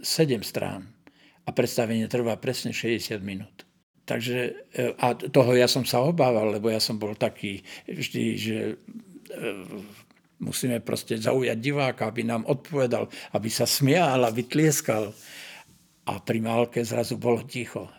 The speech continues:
Ja som sa bál, že oni tam zaspia, alebo odídu. A oni len otvorili ústa a pozerali na javisko, na každé jedno konanie.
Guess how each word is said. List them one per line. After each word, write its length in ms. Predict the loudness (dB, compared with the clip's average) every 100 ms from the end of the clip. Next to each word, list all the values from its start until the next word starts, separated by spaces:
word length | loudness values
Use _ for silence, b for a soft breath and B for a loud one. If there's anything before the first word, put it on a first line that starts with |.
| _ _
Ja 80 | -8
som 240 | -6 -6 -4
sa 240 | -4 -4
bál, 480 | -2 0 0 -2 -10 B B
že 160 | -4 -2
oni 240 | -2 -2
tam 160 | 0 0
zaspia, 560 | 2 0 0 0 0
alebo 320 | 0 -2 0 0
odídu. 480 | 2 2 0 -2 -8 -14 _ B B B B B -20 -20 _ -8
A 240 | -6 -6 -8 -2 0
oni 240 | 0 0
len 240 | 0 -2 -4 -2
otvorili 640 | -2 2 2 2 0 -2
ústa 560 | -2 -6 -6 -6 -6 -6
a 160 | -8 -10
pozerali 960 | -12 _ -6 -4 0 0 2 0 0 -2
na 160 | -2 0
javisko, 720 | 0 -2 -6 -6 -6 -6 -10 B B -2
na 160 | -2 -2
každé 560 | -2 0 2 2 2
jedno 240 | 0 -2 -2
konanie. 640 | 0 2 0 -2 -6 -10